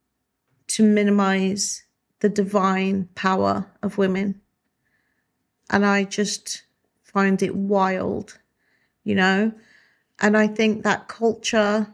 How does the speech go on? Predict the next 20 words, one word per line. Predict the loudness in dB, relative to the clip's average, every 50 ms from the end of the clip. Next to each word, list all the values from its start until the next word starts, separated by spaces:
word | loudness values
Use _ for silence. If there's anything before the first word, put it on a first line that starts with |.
| _ _ _
and | 0 0 2
history | 2 0 0 -2 -2 -4 -4 0 0 0 0 0 -2 -4 -6 -8 -10 _ _ _ _ _ _ _ _ _ _ _ _ _ -4
is | -2 -2 0
really | 2 2 2 2 2
fascinating | 0 0 -2 -2 -2 -2 -2 -2 0 0 0 0 -2 -2 -2 -2 0 0
in | 0 0 0
how | 0 0 0 0 0 -2 -4 -8 -12 _ _ _ _ _ _ _ _ _ _ _ _ _ _ _ _ _ _ _ _ _ _
that | 0 0 0 0 0 -4
power | -4 -2 0 0 2 2 2
rises | 2 2 0 2 0 0 0 -2 -2 0 0
and | 0 -2 -2
falls, | -2 0 0 2 2 0 -2 -4 -6 -6 -6 -8 -10 _ _ _ _ _ -4
you | -2 0
know? | 2 2 2 2 0 0 -2 -4 -6 -8 _ _ _ 0
There | 2 2 4
was | 2 2 0
a | 0
history | -2 -2 -4 -4 -4 -6 -4 -2 0 2 2 2
where | 2 2 2 2 2
women | 2 2 2 2 2 2 2 2 0 -2 -2 -6